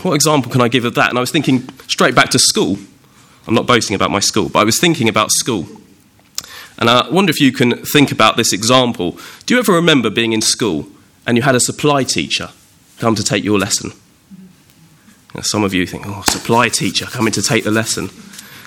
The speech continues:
And quite rightly, no, sorry, wrongly, for that hour, we would give that supply teacher absolute hell. Okay? No listening,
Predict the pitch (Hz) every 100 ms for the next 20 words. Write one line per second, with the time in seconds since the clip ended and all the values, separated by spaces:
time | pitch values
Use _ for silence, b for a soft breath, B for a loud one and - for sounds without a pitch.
0 | B B 208 120 135 214 175 135 151 151
1 | 92 135 - - - - 98 - - 113
2 | 107 131 101 101 139 B B 143 165 165
3 | 190 135 104 123 165 - - 135 139 135
4 | 185 165 - 110 - - 139 117 104 90
5 | - 123 - 110 - 85 - _ _ -
6 | _ - - 113 123 139 B B B 160
7 | 175 190 - 185 175 185